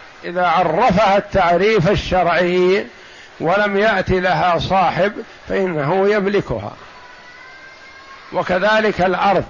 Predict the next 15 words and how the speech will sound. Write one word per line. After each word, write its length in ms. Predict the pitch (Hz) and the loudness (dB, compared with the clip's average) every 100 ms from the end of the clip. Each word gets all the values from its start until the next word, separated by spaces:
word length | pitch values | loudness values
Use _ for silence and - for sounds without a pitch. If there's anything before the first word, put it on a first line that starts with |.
| - - - - | -10 -20 -18 -8
إذا 220 | 147 170 | -4 -2
كانت 480 | - 214 226 220 196 | -2 0 0 0 -2
محياة، 720 | 208 139 185 190 180 175 180 - - - - - - - - | -4 -2 0 2 2 2 0 -4 -14 -20 -20 -20 -20 -20 -8
يعني 360 | 156 156 165 151 | -4 -2 -2 -4
سبق 400 | - 220 214 202 | -2 0 0 -2
إحياها 680 | 185 160 185 185 165 180 | -4 -2 0 0 0 -2
من 380 | 175 175 165 160 - - - - - | -2 -2 -4 -8 -12 -20 -20 -20 -20
سنين 480 | - - 202 208 196 | -8 -2 0 0 -2
طويلة 800 | 175 170 185 185 160 151 156 147 - - - | -2 0 2 2 2 0 -2 -4 -10 -20 -8
لكن 320 | 185 185 190 | -4 -2 -2
لا 220 | 202 220 240 | -2 0 2
يعرف 440 | 240 240 240 190 | 2 2 2 2
لمن 340 | 214 208 208 | 0 0 -2
هي، 380 | 156 170 151 165 - - - - - - - - - - - | -2 -2 0 -2 -6 -14 -20 -20 -20 -20 -20 -20 -20 -12 -4
فهي 520 | 208 151 151 147 190 | -2 0 0 0 -2